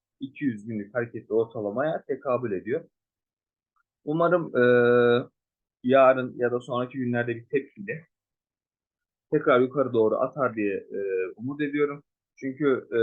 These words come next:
küçük yatırımcı özellikle yani, e, her ne kadar bist otuz, bist elli şirketleri olsa da yan tahtalarda yani yeni halka arz olan şirketlerde yatırım yapıyor birçok yatırımcı.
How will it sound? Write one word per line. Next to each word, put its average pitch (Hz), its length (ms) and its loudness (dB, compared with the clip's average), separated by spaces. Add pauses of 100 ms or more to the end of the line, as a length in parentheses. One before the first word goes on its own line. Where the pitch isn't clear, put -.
(840)
küçük 156 260 -16
yatırımcı 127 800 -4
özellikle 127 720 0 (180)
yani, 107 300 -4 (720)
e, 101 140 -8
her 131 140 0
ne 127 100 0
kadar 123 280 2
bist 120 180 -10
otuz, 123 320 -6
bist 123 200 -8
elli 127 220 -2
şirketleri 127 500 -4
olsa 117 380 0
da 139 180 -4 (280)
yan 131 240 0
tahtalarda 120 880 0
yani 101 360 -4
yeni 120 120 -2
halka 117 300 0
arz 110 160 -4
olan 104 200 -2
şirketlerde 120 640 -8
yatırım 135 400 -2
yapıyor 104 300 -4
birçok 95 240 -18
yatırımcı. 101 560 -16